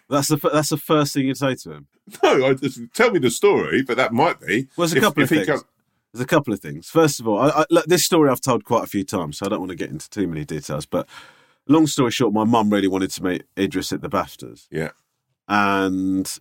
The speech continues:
Speaker 1: well, I've told, I've, I think I've told you this story. I, I, I, I bumped into Idris outside the baftas.
Speaker 2: Yeah.
Speaker 1: He was with Tom Hiddleston.
Speaker 2: Yeah.
Speaker 1: Idris said hello to me. It was, like, the
Speaker 2: Yeah.
Speaker 1: second time I'd met him. And I said, I tried to make a joke.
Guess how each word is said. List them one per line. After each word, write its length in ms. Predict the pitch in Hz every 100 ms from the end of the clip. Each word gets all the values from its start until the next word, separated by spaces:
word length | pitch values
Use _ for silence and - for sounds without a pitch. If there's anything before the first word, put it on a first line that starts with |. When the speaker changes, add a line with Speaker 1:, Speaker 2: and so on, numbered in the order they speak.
| -
Speaker 1:
well, 140 | 156
I've 100 | 170
told, 240 | 147 226 190
I've, 120 | 175 196
I 120 | 160 160
think 180 | 190
I've 120 | 160 -
told 240 | 156 123
you 60 | 95
this 120 | -
story. 200 | 92 87
I, 120 | 113 123
I, 100 | 127 120 127
I, 160 | 120 123
I 40 | - _ -
bumped 260 | 160 143 139
into 260 | 131 120
Idris 260 | 110 107 117
outside 380 | 107 95 101 -
the 80 |
baftas. 560 | 78 90 - - 71 71
Speaker 2:
Yeah. 200 | 90 85 - _ _
Speaker 1:
He 60 | 113
was 100 | 104
with 140 | 110
Tom 240 | - 139 117
Hiddleston. 600 | 104 90 - 73 69 - _
Speaker 2:
Yeah. 200 | 85 78 - _
Speaker 1:
Idris 320 | 127 135 127 -
said 180 | 120
hello 220 | 104 101 92
to 180 | -
me. 320 | 80 65 71 - _
It 220 | - 110 117
was, 100 | 131
like, 100 | 110
the 60 | 90
Speaker 2:
Yeah. 40 |
Speaker 1:
second 260 | 120 - 110
time 200 | 110 95
I'd 140 | 90
met 160 | 98 69
him. 200 | 71 76 _ _ _ _ _
And 160 | 107 117
I 120 | 123
said, 200 | - 123
I 100 | 113
tried 240 | - 123 -
to 100 | 110
make 200 | 107 -
a 40 |
joke. 520 | - 110 78 69 _